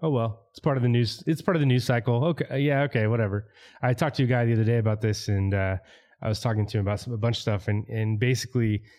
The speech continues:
uh, he, he didn't understand what I was talking about. He didn't, he hadn't heard the news that, uh, that these videos were released.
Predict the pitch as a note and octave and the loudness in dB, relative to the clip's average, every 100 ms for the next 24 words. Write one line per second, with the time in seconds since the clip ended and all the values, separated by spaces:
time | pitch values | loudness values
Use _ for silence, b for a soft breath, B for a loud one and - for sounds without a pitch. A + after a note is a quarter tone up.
0 | B B - G#2 G#2 G2+ G2 A2 - G#2 | B B -6 -2 0 0 -2 -4 -8 -6
1 | B2 B2 A2+ A#2 B2+ A2 A2+ G2+ A2 G2 | -4 -4 -2 0 0 2 0 0 -2 -2
2 | F#2 B2 G#2 G2+ G#2+ G2+ F#2+ G#2 A#2 A2 | -2 -2 0 0 0 -2 -4 -2 0 0
3 | G2 - A#2+ A2 G2 F#2 G#2 G#2+ B2 A2 | -2 0 2 2 -2 -2 -2 2 2 2
4 | G2 - G#2+ F#2+ - G2 G2+ - G#2+ A2 | -2 -6 -8 -8 -8 -8 -8 -10 -10 -8
5 | G#2 A2 G#2 G#2+ G#2+ G2+ G2+ G2 G#2 A2 | -4 -4 -4 0 0 0 0 -2 -6 -6
6 | G#2+ G#2+ F#3+ D#3 - - | -2 0 0 -2 -6 -14